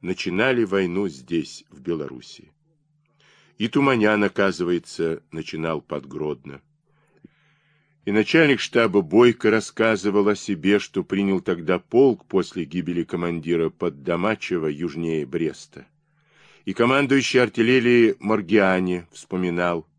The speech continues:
как подрывал тогда свои сто двадцатидвухмиллиметровые гаубицы под Слонимом,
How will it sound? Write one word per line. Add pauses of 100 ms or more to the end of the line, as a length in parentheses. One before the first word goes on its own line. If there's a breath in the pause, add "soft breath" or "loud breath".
(480)
как
подрывал
тогда
свои
сто
двадцатидвухмиллиметровые
гаубицы
под
Слонимом,